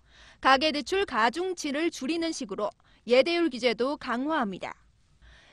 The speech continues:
은행이 가계대출 비중만큼 추가로 자본을 더 쌓도록 하는 경기 대응 완충 자본 제도도 활용합니다. 이렇게 되면 비아이에스 자기 자본 비율이 떨어지는 것을 막기 위해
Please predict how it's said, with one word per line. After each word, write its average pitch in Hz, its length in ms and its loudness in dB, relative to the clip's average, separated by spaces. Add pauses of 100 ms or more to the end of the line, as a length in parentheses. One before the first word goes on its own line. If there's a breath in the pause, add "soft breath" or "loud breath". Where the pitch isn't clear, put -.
(280 soft breath)
은행이 330 300 6
가계대출 349 760 2
비중만큼 302 840 -2
추가로 381 400 2
자본을 285 540 0
더 269 160 4
쌓도록 320 560 -2
하는 208 240 -6 (380 soft breath)
경기 277 320 2
대응 294 280 2
완충 285 460 0
자본 320 340 4
제도도 240 600 0
활용합니다. 269 680 -4 (1400 soft breath)
이렇게 349 320 4
되면 254 500 2
비아이에스 349 640 6
자기 269 360 -2
자본 330 280 4
비율이 294 540 -2
떨어지는 359 560 2
것을 294 320 0
막기 277 400 -2
위해 214 280 -4